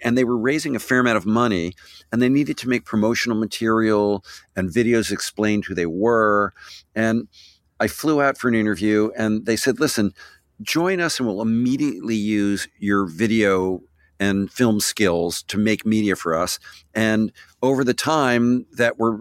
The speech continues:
we're ramping this up, uh, you'll get a chance to learn about computer animation and producing it and how it works and play some video games." I had not played, I did not grow up playing video games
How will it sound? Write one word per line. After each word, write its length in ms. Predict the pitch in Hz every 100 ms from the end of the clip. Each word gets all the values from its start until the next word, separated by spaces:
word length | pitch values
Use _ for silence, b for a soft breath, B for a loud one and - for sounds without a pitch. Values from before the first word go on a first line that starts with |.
| 120
we're 460 | 127 135 120 120 104 - -
ramping 460 | 104 117 123 127 110
this 180 | 101 143
up, 260 | 131 120 - B B
uh, 140 | 113 117 _
you'll 160 | 127 139
get 120 | 143
a 40 |
chance 320 | 123 135 123 -
to 100 | 110
learn 240 | 117 117
about 400 | 104 104 101 -
computer 380 | - 104 110 113
animation 720 | 98 101 98 - 104 98 92 B B
and 160 | 90 92
producing 500 | 104 101 107 - 104
it 220 | 101 101 -
and 180 | 90 87
how 200 | 101 95
it 80 | 98
works 560 | 104 104 101 - - - B -
and 300 | 95 95 90
play 180 | - 110
some 180 | 107 92
video 320 | 107 110 107
games." 440 | 92 104 101 98
I 140 | - 110
had 120 | 117
not 220 | 139 127
played, 420 | - 113 107 87 - B B -
I 60 | 113
did 140 | 120
not 200 | 139 131
grow 220 | 120 117
up 80 | -
playing 220 | - 95
video 260 | 85 85 78
games 360 | 69 73 -